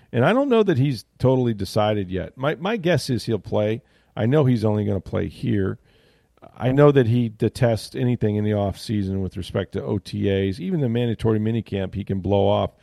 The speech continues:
and just wait and sign until right before training camp if that's what he wants to do. But I do think there's a part of him that's really looking to see, you know, i-, i-, you know, what am I,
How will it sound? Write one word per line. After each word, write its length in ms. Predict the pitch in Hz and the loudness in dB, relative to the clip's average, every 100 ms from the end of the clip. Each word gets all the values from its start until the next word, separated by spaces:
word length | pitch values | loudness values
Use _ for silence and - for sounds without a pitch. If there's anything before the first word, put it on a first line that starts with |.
| _ _ | _ _
and 160 | - 98 | -6 -2
just 220 | 98 - | -2 -4
wait 320 | 165 110 107 | -2 0 -2
and 180 | - 95 | -6 -8
sign 420 | - 110 104 104 104 | -2 -2 0 -2 -4
until 460 | 98 - 101 95 - _ _ | -6 -2 -2 -2 -8 _ _
right 220 | 117 104 | -2 0
before 280 | - - 107 | -2 -4 -4
training 340 | - 107 107 104 | -2 -2 -2 -2
camp 240 | 95 90 | -6 -8
if 100 | - | -6
that's 240 | 104 92 | -4 -4
what 80 | 107 | -4
he 60 | 95 | -4
wants 360 | 95 98 85 | -2 -4 -6
to 60 | - | -12
do. 320 | 90 117 98 - _ _ _ - | -4 -2 -2 -8 _ _ _ -6
But 100 | 151 | -2
I 80 | 233 | -2
do 240 | 269 269 | -2 -2
think 240 | - 170 | 0 -2
there's 160 | 143 123 | 2 0
a 60 | 107 | 0
part 280 | - 120 | 0 2
of 120 | 117 98 | 2 0
him 200 | 104 98 | -2 0
that's 240 | 98 - | -2 -4
really 540 | 113 110 143 151 131 113 | -6 -2 0 0 0 0
looking 500 | 113 117 107 98 92 | 0 -2 -2 -4 -6
to 120 | 92 | -8
see, 440 | - 113 104 98 - _ _ _ - | -8 -6 -4 -6 -10 _ _ _ -4
you 140 | 110 | 0
know, 320 | 101 90 92 _ _ _ _ | 0 -2 -6 _ _ _ _
i-, 80 | - | -16
i-, 200 | - - | -14 -12
you 120 | 123 | -10
know, 160 | 92 - _ _ | -10 -12 _ _
what 280 | - 117 151 | -10 -2 0
am 100 | 180 | 0
I, 140 | 147 | -2